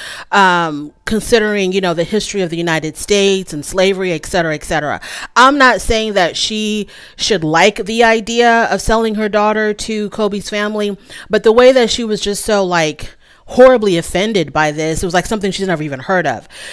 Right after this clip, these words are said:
So Kobe and Emily's father, David, they kinda understood. They were like, "You know, it's not like you're literally selling her to Kobe's family." Um,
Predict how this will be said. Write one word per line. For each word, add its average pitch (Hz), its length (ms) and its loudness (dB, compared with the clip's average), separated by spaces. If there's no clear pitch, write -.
So 233 680 4
Kobe 277 400 2
and 208 140 2
Emily's 208 480 -2
father, 180 400 0
David, 175 420 0
they 240 140 4
kinda 320 340 2
understood. 180 560 -2
They 220 80 0
were 285 80 4
like, 254 240 2
"You 262 60 -4
know, 233 100 4
it's 220 160 -2
not 277 140 4
like 220 180 0
you're 185 80 0
literally 185 460 2
selling 185 480 -2
her 220 340 -4
to 233 180 -2
Kobe's 226 380 -2
family." 220 540 -2
Um, 214 280 4